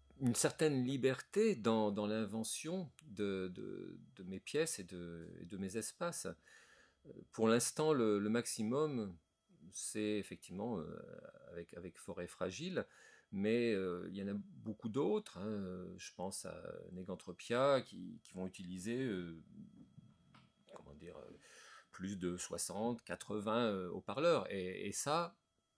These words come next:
si à chaque fois il fallait que je m'appuie sur du, un équipement, euh, externe, eh bien, ça serait pratiquement un-,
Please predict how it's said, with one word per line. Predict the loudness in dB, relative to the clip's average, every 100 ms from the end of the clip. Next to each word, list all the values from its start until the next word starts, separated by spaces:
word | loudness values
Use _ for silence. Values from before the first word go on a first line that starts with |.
| _
si | -4 0 0
à |
chaque | 0 -2
fois | 0 2
il | 2
fallait | 0 -2 -2 -2
que | -4 -4 -4 -6
je | -6
m'appuie | -8 -8 -6 -4
sur | -4 -6 -6 -8 -8 -8 -6
du, | -6 -6 -8 -10 -14 -16 -18 -8
un | -2 -2
équipement, | -2 -8 -8 -2 0 2 0 -2
euh, | -4 -8 -10 -14 -16 -20 -20 -20 -20 _ _ -20
externe, | -10 -6 -2 -2 0 -2
eh |
bien, | 0 0 0 -2
ça | -4 -8
serait | -8 -8 -10 -10 -6 -2 -2 -4 _
pratiquement | -10 -10 -8 -4 -4
un-, | -4 -8